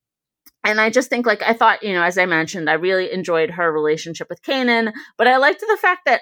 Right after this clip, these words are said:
for her, the relationship with <laughs> Kanan always kinda took a back seat.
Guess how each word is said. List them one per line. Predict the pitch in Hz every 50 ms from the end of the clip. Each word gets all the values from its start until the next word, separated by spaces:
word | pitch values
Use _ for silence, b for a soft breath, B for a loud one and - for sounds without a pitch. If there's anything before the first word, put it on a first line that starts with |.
| _ _
for | - 233 226
her, | 220 262 240 240 247 254 247
the | 233 233 214 202 190 185
relationship | 180 202 208 220 226 226 226 233 233 -
with | 233 233
<laughs> | -
Kanan | 262 262 220 190 220 220
always | 220 240 233 - -
kinda | - 311 - 240 254
took | 247 285 240
a | 240 -
back | 202 185 190 226 -
seat. | - - 196 214 226 -